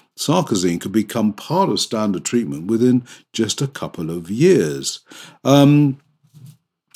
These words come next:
what it does, it seems to rebuild, uh, receptors for glutamate, which is a neurotransmitter that helps the brain function healthily.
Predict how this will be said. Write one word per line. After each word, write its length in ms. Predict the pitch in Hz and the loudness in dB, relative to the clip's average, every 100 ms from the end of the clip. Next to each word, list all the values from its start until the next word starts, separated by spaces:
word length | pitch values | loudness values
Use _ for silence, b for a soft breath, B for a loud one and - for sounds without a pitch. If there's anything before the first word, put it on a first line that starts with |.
| - | -10
what 220 | - 139 175 | 0 4 4
it 180 | 214 | 2
does, 320 | 117 143 123 92 | 0 0 0 -2
it 80 | |
seems 260 | 92 160 214 | -4 0 0
to 180 | - 147 | 2 0
rebuild, 720 | 185 120 120 92 101 87 90 B B B | 4 2 2 0 0 0 -4 B B B
uh, 180 | - 92 | -8 -8
receptors 800 | 90 95 - - 175 - - 85 | -6 -4 -4 -4 -4 -6 -6 -4
for 180 | - 110 | -4 -4
glutamate, 760 | 95 135 180 151 90 69 - - | -2 2 2 0 -4 -6 -10 -12
which 220 | 104 - | -10 -8
is 100 | 151 | -2
a 80 | 170 | 0
neurotransmitter 1400 | 120 113 127 123 120 - 95 87 95 117 135 - 71 - b b b _ | 4 6 8 6 4 0 -4 -4 2 2 2 -4 -10 -18 b b b _
that 140 | 87 | -4
helps 300 | 104 82 - | -4 -6 -6
the 80 | 117 | -8
brain 440 | 110 80 76 90 104 | -6 -8 -8 -8 -10
function 600 | - 78 73 - 120 127 | -10 -12 -10 -8 -8 -6
healthily. 640 | - 254 - 202 113 69 | -2 0 2 2 2 0